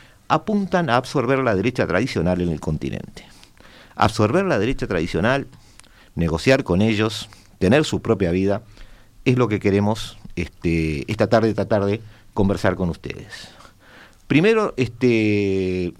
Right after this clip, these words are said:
Gonzalo, vamos a arrancar por Gonzalo porque es el, el debutante aquí, así este, eh, ya tranquilo empezamos a charlar. A nivel europeo, a nivel continental, ¿hay un avance real o, o hay un,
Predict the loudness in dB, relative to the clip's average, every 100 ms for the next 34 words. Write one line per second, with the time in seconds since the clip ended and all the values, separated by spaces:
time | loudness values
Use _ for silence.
0 | -18 -12 -2 0 2 2 2 -4 -20 _
1 | -10 -6 -2 0 0 0 0 0 2 2
2 | 2 -2 -2 -2 -2 -4 -2 0 2 2
3 | 2 2 2 -2 -2 -4 -8 -10 -12 -8
4 | -8 -4 -4 -4 -8 -16 -20 -20 -20 -20
5 | -6 -4 -2 -2 -4 -2 -2 0 -2 -2
6 | -2 -2 -2 -4 -2 -4 -2 0 0 -2
7 | -6 -20 -20 _ _ _ _ -20 _ 0
8 | 2 4 4 2 2 2 2 2 2 0
9 | 0 -2 0 0 0 0 0 0 -8 -16
10 | -20 -12 0 2 4 4 4 4 2 0
11 | 0 2 2 2 2 2 0 0 0 0
12 | 0 -4